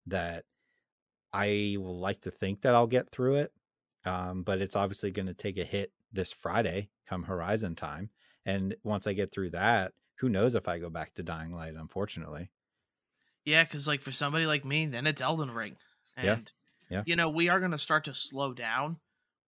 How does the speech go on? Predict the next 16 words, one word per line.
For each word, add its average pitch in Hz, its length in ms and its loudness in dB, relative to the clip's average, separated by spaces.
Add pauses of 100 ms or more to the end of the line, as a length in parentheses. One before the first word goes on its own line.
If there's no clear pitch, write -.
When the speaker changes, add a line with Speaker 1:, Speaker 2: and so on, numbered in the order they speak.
Speaker 1:
Mm-hmm. 139 120 0
Speaker 2:
once 175 100 -8
this 139 240 -10
month 139 200 -6
starts 143 320 -6
to 143 120 -8
end, 135 400 -6
but, 127 240 -8
like, 127 320 -6 (100)
we 143 140 -4
have 139 180 -6
two 151 340 -6
huge 139 600 -12
releases 127 560 -10
coming 117 380 -18
up. 123 220 -10